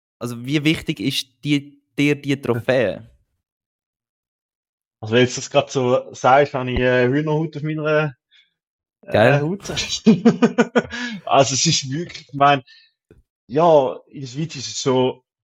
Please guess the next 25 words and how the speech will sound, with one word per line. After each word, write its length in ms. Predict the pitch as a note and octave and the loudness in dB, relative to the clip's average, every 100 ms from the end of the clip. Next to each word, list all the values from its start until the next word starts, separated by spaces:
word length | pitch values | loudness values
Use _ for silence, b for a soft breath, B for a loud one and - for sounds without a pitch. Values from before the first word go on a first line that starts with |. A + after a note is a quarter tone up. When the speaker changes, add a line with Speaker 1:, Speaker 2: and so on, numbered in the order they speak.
| _ - | _ -14
Speaker 2:
etwas 280 | B2+ A#2+ - | -12 -10 -6
Grosses, 500 | A#2 A2 G#2 A#2 - | -4 -4 -4 -8 -6
grosses 380 | A#2 A2+ A#2 | -6 -6 -8
Ding. 260 | - G#2+ G#2 | -10 -10 -8
Also 300 | G#2 G2+ A2+ | -10 -6 -6
ich 160 | A2 C3 | -2 0
habe 120 | B2 | 0
das 140 | A#2 | -2
selber 160 | C3 B2 A2+ | 0 2 2
Speaker 1:
Ja. 60 | |
Speaker 2:
miterlebt, 540 | A2+ A#2 B2 A2+ A2 A2+ | 0 -2 0 2 0 -2
wo 340 | A2 A2 A2 | -4 -2 -2
Alingi 420 | A2+ A2+ A#2 A2+ | -2 -2 -2 -4
zweitausendsieben 1300 | - - A#2 - A#2+ A2 G#2+ - - B2 B2+ A#2+ A#2 - _ _ | -6 -8 -8 -8 -10 -10 -10 -12 -10 -8 -4 -4 -4 -8 _ _
gewonnen 280 | A#2+ B2 A#2 | -6 -2 -2
hat. 200 | A#2+ B2+ - - b b b _ _ | -2 -4 -12 -20 b b b _ _
Speaker 1:
Ja. 400 | G#2 G#2+ A2+ A2 | -2 2 4 2
Speaker 2:
Ähm, 240 | G#2+ G#2 F2 | 0 -6 -8
das 240 | - G#2 | -12 -12
ist 200 | - - | -12 -10
ein 80 | A2 | -6
mega 380 | A2+ A2+ A2 A2 | -4 -2 -2 -2
Dings 360 | G#2+ A2 G#2 | -4 -8 -8
gewesen 420 | - - G#2 G2 G2+ | -8 -8 -8 -4 -4
und, 360 | G2+ G#2 G2+ | -4 -6 -8